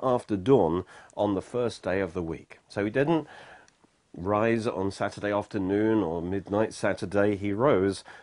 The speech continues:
soon after dawn on the Sunday morning, according to Mark sixteen nine. And so that agrees, of course, that the resurrection was on the third day. That's the main description of the resurrection,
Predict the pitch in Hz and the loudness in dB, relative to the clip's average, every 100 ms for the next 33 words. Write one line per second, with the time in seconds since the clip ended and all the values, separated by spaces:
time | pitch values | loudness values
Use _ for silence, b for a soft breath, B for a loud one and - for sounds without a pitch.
0 | B - - 175 175 156 135 - 110 120 | B -10 2 4 6 6 2 -2 -2 2
1 | 101 73 85 - _ B B B B 104 | 2 2 -4 -8 _ B B B B 2
2 | 101 98 95 - 90 95 - 113 104 98 | 4 4 0 -6 -12 -8 0 2 2 2
3 | 98 98 95 87 65 - _ - 90 104 | 2 4 4 4 -2 -10 _ -16 -8 -2
4 | 104 104 101 - 87 82 - 82 95 92 | 0 2 0 -2 -4 -4 -6 -4 -2 -4
5 | - - b - - - - 87 78 73 | -6 -20 b -14 -10 -10 -8 -6 -6 -8
6 | 73 82 95 82 55 _ _ B B B | -6 -2 0 -2 -6 _ _ B B B
7 | B B 123 113 110 107 - 139 160 170 | B B 6 8 8 4 4 6 6 2
8 | B B B B _ 101 104 107 131 196 | B B B B _ 0 4 4 4 0
9 | 269 143 98 - 90 82 - 120 156 160 | 0 -2 -6 -8 -10 -6 -4 -2 0 2
10 | 160 214 196 92 - - 98 110 101 101 | 2 2 0 0 -4 -6 -4 -2 -2 -2
11 | - 107 113 147 - 107 98 101 139 143 | -2 0 0 -4 -6 -4 -4 -4 -4 -2
12 | 95 139 - - 120 156 190 202 175 - | -2 -4 -6 -6 -2 0 -2 -2 -8 -4
13 | 147 - - 95 87 92 90 92 98 95 | -2 -2 -4 -4 -2 -4 -4 -4 -4 -6
14 | 82 - 85 | -6 -10 -12